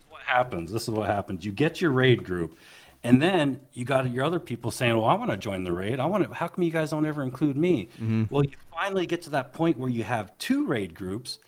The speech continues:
Speaker 1: and then something happens, and then they split up. The one raid group gets used to that leader, and then, oh man, that's, that's exactly what happened. I've seen that so many times. <clears throat>
Speaker 2: Yeah, yeah, it's, uh, <laughs> I always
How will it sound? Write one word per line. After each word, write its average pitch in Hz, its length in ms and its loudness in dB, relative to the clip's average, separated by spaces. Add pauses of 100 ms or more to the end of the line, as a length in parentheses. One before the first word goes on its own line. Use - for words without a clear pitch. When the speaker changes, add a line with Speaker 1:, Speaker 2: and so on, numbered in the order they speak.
(440)
Speaker 1:
and 117 160 2
then 113 140 0
something 165 400 2
happens, 156 580 2 (240)
and 101 140 -8
then 95 80 -6
they 95 120 -4
split 127 380 -2
up. 113 360 4 (420)
The 107 60 -12
one 123 220 4
raid 123 220 2
group 113 180 -6
gets 113 240 -4
used 113 200 -4
to 107 80 -8
that 107 240 -2
leader, 104 400 -8
and 92 100 -10
then, 87 240 -10
oh 101 220 -4
man, 82 320 -10
that's, 95 200 -12
that's - 260 -8
exactly 98 420 -4
what 87 180 -8
happened. 90 320 -6
I've 92 80 -10
seen 104 240 -6
that 92 240 -8
so 110 220 -6
many 92 200 -6
times. 82 440 -14 (800)
<clears throat> - 200 -2
Speaker 2:
Yeah, 120 420 6
yeah, 101 240 2
it's, - 380 -2
uh, 107 200 2 (280)
<laughs> - 300 -14
I 175 120 4
always 247 320 4